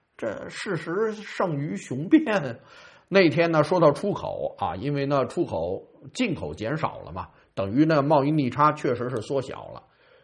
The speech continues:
啊，这里边呢，确实给G D P一下增加了一点三六个点吧。那天有专家给测算过。另外说到美国的，那国内消费也增长了。什么增长了呢？是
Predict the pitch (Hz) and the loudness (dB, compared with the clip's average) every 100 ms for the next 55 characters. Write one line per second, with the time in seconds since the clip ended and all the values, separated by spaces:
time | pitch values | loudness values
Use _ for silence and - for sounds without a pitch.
0 | _ - - 180 135 92 82 92 101 101 | _ -12 4 6 6 4 -4 -4 -4 -4
1 | - 147 104 - 135 123 80 85 123 98 | 0 0 0 0 -2 -2 -6 -6 -6 -4
2 | 110 123 95 90 143 147 127 - - 143 | -6 -6 -8 -6 -6 0 2 2 -2 -4
3 | 139 127 117 - 196 190 - - 73 - | 0 0 -2 -6 -8 -6 -6 -6 -8 -4
4 | - 403 403 - 85 - - - - 69 | -2 4 6 6 2 -10 -12 -14 -14 -16
5 | - _ _ - 110 110 107 80 113 113 | -16 _ _ -8 -4 -4 -4 -4 -2 0
6 | 110 95 - - - - - - - _ | 0 -4 -10 -8 -8 -10 -14 -16 -20 _
7 | _ _ _ - _ 202 202 170 214 185 | _ _ _ -20 _ 6 6 6 6 6
8 | 131 110 113 143 165 175 175 170 165 196 | 4 0 0 0 0 0 0 0 -2 -2
9 | 160 196 220 226 147 60 - - 80 - | 0 2 2 2 0 -4 -10 -14 -14 -16
10 | - - - _ _ _ _ _ _ _ | -16 -20 -20 _ _ _ _ _ _ _
11 | _ _ - - 127 214 185 113 - - | _ _ -10 -4 0 0 -2 -4 -6 -12
12 | - - - _ _ - - | -16 -20 -20 _ _ -14 -10